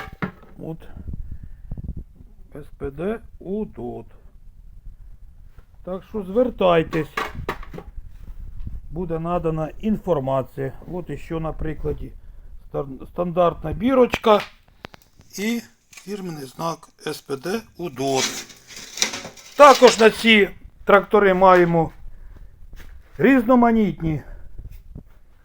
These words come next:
у-, у-, уплотнітелі на ці трактора. От іще скло,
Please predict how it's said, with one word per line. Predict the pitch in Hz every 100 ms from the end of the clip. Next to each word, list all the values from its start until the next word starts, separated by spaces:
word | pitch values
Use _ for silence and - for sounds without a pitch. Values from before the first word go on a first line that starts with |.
| - - - - - - - - - - -
у-, | 175
у-, | 170 170 - 180
уплотнітелі | 180 185 180 226 240 240 226 226 - - - - - - - -
на | 175
ці | 175 202
трактора. | - 185 175 - 180 180 175 - - - - - - - - -
От | 165 147 -
іще | - 196 220
скло, | 202 - 202 208